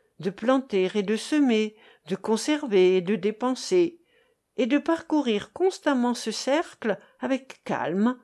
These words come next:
avec amour et sagesse. C'est lorsqu'une fois la femme s'est chargée de ce gouvernement intérieur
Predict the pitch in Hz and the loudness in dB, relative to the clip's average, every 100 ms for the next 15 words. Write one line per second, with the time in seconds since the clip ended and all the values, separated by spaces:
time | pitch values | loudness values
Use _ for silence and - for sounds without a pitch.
0 | _ - 294 294 294 262 196 170 160 - | _ -4 -2 2 4 6 4 2 -2 -8
1 | 254 247 285 254 180 117 - - 143 _ | -8 -2 0 0 -2 -6 -8 -12 -14 _
2 | _ _ _ _ _ _ _ _ _ _ | _ _ _ _ _ _ _ _ _ _
3 | - 185 185 240 233 - 240 262 247 247 | -4 -2 0 -2 -4 -6 0 0 0 2
4 | 226 190 185 202 180 170 190 175 240 240 | 4 4 0 -2 -2 -4 -6 -6 -4 -4
5 | 226 226 175 151 - 160 254 269 226 208 | 0 0 0 -6 -8 -4 -2 0 0 0
6 | 180 156 143 - 123 147 220 277 269 180 | 0 -2 -6 -10 -10 -4 0 0 -2 -6